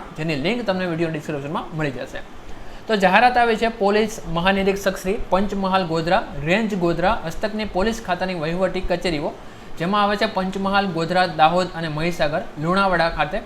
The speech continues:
કરાર આધારિત કાયદા અધિકારી સવર્ગની જગ્યા પ્રારંભિક અગિયાર માસ માટે ભરવા માટે ઈચ્છુક ઉમેદવારો પાસેથી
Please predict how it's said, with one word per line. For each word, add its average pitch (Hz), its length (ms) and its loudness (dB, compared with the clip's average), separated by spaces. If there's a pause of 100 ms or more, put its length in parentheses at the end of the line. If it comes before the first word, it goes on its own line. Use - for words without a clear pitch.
કરાર 202 240 4
આધારિત 175 460 0
કાયદા 165 240 4
અધિકારી 170 400 -2
સવર્ગની 185 500 0
જગ્યા 165 360 0
પ્રારંભિક 165 680 0
અગિયાર 196 280 2
માસ 165 280 0
માટે 160 160 -2
ભરવા 156 320 0
માટે 160 300 -2
ઈચ્છુક 190 300 -4
ઉમેદવારો 170 400 0
પાસેથી 156 400 -2